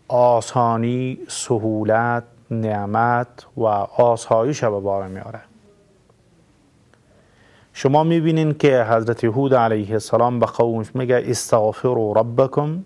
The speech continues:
ثم توبوا الیه.» اول از گناهانتان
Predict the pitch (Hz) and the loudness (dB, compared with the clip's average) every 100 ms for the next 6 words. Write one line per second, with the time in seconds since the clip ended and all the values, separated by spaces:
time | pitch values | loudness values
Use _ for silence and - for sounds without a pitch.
0 | - _ - 123 107 104 - 113 101 101 | -14 _ -2 0 0 -4 -2 -4 -2 -4
1 | 101 104 117 131 131 _ _ _ _ _ | -2 0 0 -2 -10 _ _ _ _ _
2 | _ _ _ - 117 123 123 110 95 - | _ _ _ 0 2 4 4 2 -2 -10
3 | _ _ _ _ _ _ _ _ 123 120 | _ _ _ _ _ _ _ _ -4 0
4 | 117 113 113 117 113 107 110 104 | 2 2 2 0 -2 -4 -4 -6